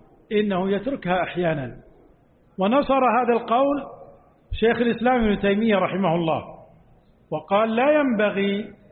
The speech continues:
المداومة على قراءة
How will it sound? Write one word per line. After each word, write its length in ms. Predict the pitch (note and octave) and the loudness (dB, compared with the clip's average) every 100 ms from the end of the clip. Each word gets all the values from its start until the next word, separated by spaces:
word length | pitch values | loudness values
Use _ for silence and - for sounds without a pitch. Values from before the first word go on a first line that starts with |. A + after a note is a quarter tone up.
| - _ - | -20 _ -2
المداومة 720 | F#3+ G3 F#3+ A#3 A3+ G#3+ G3+ | 0 0 2 2 2 2 2
على 640 | E3+ F3 G#3 G#3 A3+ C4 - - - - - - | 2 2 2 2 2 0 -6 -14 -18 -20 -16 -4
قراءة 580 | F3 F#3 G#3+ A3+ A#3 | 0 2 2 2 -2